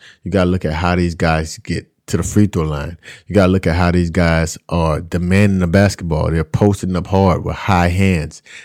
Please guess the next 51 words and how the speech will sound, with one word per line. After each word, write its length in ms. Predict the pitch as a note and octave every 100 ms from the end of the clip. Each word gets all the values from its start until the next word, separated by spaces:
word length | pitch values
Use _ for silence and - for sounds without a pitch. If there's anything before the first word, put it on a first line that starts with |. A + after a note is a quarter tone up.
| _
They're 220 | - F#2 -
always 480 | F#2 G2+ G2 F#2+ -
chasing 480 | - G2+ F#2+ F#2+
the 60 | F2+
ball. 420 | F2 G2 E2+ - -
They're 160 | E2+
moving 500 | E2+ F#2+ G#2+ G2 F2+
with 140 | F#2+ F2
the 80 | E2
ball. 280 | F#2 F2
They're 220 | D#2 F2+ -
following 560 | - G2 G2+ G2 F#2
the 80 | E2
play. 360 | - G2+ E2 - - -
They're 100 | -
trying 460 | E2+ - G#2+ G#2+ G2
to 140 | G2
find 420 | - - G2 F#2 F#2
little 200 | F#2+ E2
gaps 440 | D#2+ G2 F2 -
in 60 | F#2
the 60 |
defense 580 | E2+ G#2+ G#2 E2+ D#2+ - - -
to 120 | -
get 160 | F2+ F#2+
an 80 | E2 -
easy 300 | G2 F#2 F#2
score. 460 | - A#2+ G#2 D2+ _ _ _
And 160 | G#2+ G#2+
then 140 | A#2
whenever 260 | G#2 G#2 F#2+
the 100 | F#2
game 360 | F2 G#2+ G#2+
get 160 | F#2 F#2
to 80 | -
flowing, 400 | - B2 A2 F2+
it's 120 | E2
the 200 | - -
end 100 | G#2
of 60 | F#2+
the 80 |
game. 340 | F2 G2+ A2 F#2+
People 280 | - G2+ F2+
normally, 640 | G2+ A2+ G#2 F2 D#2+ - -
teams 360 | B2+ C3 G#2
normally 380 | F#2+ G#2+ A2+ F#2+
go 260 | E2+ A2+ G#2
to 140 | -
their 120 | E2+
go-to 380 | D#2+ G2 G2 F2
guy. 440 | E2 G2 F2+ E2